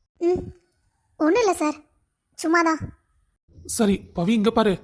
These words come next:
Speaker 2: உன் அத்தை பையன் என்னோட ஃப்ரெண்டுங்கிறக்காக உனக்கு என்னால அட்வான்டேஜ்லாம் தர முடியாது. நான் கொடுக்குற ஒர்க்கு எல்லாம் செஞ்சாதான் உனக்கு பிராக்டிக்கல் மார்க் போடுவேன். புரியுதா? சரி,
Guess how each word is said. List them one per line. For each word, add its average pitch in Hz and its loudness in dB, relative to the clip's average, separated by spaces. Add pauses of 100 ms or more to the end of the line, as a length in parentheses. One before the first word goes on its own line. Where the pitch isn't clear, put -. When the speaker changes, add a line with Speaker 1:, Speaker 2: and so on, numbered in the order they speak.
(400)
Speaker 2:
உன் 175 0
அத்தை 175 0
பையன் 196 0
என்னோட 185 0
ஃப்ரெண்டுங்கிறக்காக 190 2 (420)
உனக்கு 185 -2
என்னால 208 2
அட்வான்டேஜ்லாம் 208 0
தர 196 0
முடியாது. 180 0 (600)
நான் 160 -2
கொடுக்குற 202 2
ஒர்க்கு 175 2
எல்லாம் 190 2
செஞ்சாதான் 202 0
உனக்கு 214 0
பிராக்டிக்கல் 208 0
மார்க் 190 0
போடுவேன். 175 -2 (400)
புரியுதா? 202 2 (920)
சரி, 196 2